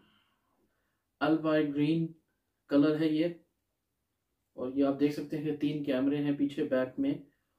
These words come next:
और ये सेंसर है और ये flash light है इसकी। इसके अलावा box के अंदर,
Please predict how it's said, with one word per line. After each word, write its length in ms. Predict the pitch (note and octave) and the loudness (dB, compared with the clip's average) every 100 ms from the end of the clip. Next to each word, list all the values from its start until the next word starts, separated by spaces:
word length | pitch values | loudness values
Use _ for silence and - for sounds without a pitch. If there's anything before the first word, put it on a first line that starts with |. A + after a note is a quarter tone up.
| _ - | _ -6
और 340 | B2 B2 A#2+ | -2 0 0
ये 200 | B2 B2+ | -2 -4
सेंसर 480 | B2+ B2+ A#2+ B2 C3+ | -4 -8 -8 -2 -2
है 300 | C#3 C#3+ C#3 | 0 2 2
और 200 | B2+ B2+ | 0 -2
ये 100 | B2+ | -2
flash 560 | B2+ C3 B2+ - - - _ _ | -4 -2 -2 -4 -12 -16 _ _
light 260 | A#2+ B2 C3 | -6 -4 -4
है 140 | C#3+ | -4
इसकी। 460 | C#3 - F3 F#3 - _ _ _ _ _ _ _ - _ C#3 | -4 -2 -4 -4 -14 _ _ _ _ _ _ _ -20 _ -12
इसके 380 | C#3+ - F#3 | -12 -6 -4
अलावा 580 | F3+ F3+ E3 F3 F3 F3+ F3+ - _ _ - | 2 2 6 6 8 6 2 -8 _ _ -14
box 340 | - D#3+ - - | 0 0 0 -2
के 100 | F3 | -2
अंदर, 460 | D3 C#3 F#3+ - | 2 2 2 0